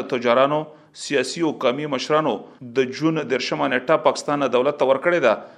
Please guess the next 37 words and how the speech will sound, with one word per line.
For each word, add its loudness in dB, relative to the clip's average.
چې -2
که 0
تر 2
هغې 2
پورې 0
د 4
انګور -4
اډې 0
لاره 4
پرانستله، 2
نو 0
په -2
سیمه -2
کې -2
به -2
په 0
لوی -2
احتجاجي -2
لاریون 2
باندې 0
لاس 2
پورې 2
کړي. -2
د 0
سویلي -6
وزیرستان -2
یو -2
سیاسیون -4
تاج 4
وزیر -2
اس -8
بي -4
اس -4
پښتو -2
ته 2
وویل 4
چې -12